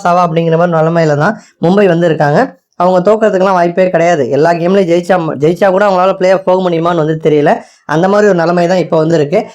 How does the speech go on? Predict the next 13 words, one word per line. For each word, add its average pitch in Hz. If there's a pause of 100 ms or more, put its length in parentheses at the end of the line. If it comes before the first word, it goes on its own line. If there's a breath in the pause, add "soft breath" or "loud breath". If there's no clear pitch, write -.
(140)
அப்படிப்பட்ட 185
சூழல்ல 180 (220 loud breath)
வெறும் 202
நூத்தி 220
நாற்பத்தி 202
நாலு 170
ரன் 170
மட்டும்தான் 170
வந்து 175
மும்பை 170
இந்தியன்ஸ் 160
வந்து 160
அடிச்சிருப்பாங்க. 156